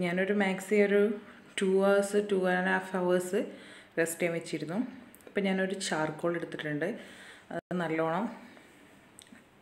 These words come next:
ചൂടാക്കിയതിന് ശേഷം ചെറിയൊരു ബൗളെടുത്ത് അതിൽ വെച്ചിട്ടുണ്ട്. നമ്മളതിലേക്ക് കുറച്ച് എണ്ണ ഒഴിച്ചെടുക്കുന്നുണ്ട്. ഓ, വെളിച്ചെണ്ണ ഞാൻ ഒഴിച്ചിട്ടുള്ളത്. അപ്പോൾ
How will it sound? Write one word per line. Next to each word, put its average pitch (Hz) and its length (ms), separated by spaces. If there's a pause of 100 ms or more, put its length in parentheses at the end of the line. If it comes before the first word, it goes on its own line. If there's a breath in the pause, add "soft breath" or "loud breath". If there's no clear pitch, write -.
(120)
ചൂടാക്കിയതിന് 175 600
ശേഷം 185 200 (460 loud breath)
ചെറിയൊരു 185 420
ബൗളെടുത്ത് 160 560 (680)
അതിൽ 160 120 (120)
വെച്ചിട്ടുണ്ട്. 156 460 (840 loud breath)
നമ്മളതിലേക്ക് 170 560
കുറച്ച് - 380 (840 loud breath)
എണ്ണ 165 260
ഒഴിച്ചെടുക്കുന്നുണ്ട്. 160 560 (960 loud breath)
ഓ, 160 40 (220)
വെളിച്ചെണ്ണ 170 400 (160)
ഞാൻ 165 160
ഒഴിച്ചിട്ടുള്ളത്. 151 600 (1160 loud breath)
അപ്പോൾ 202 200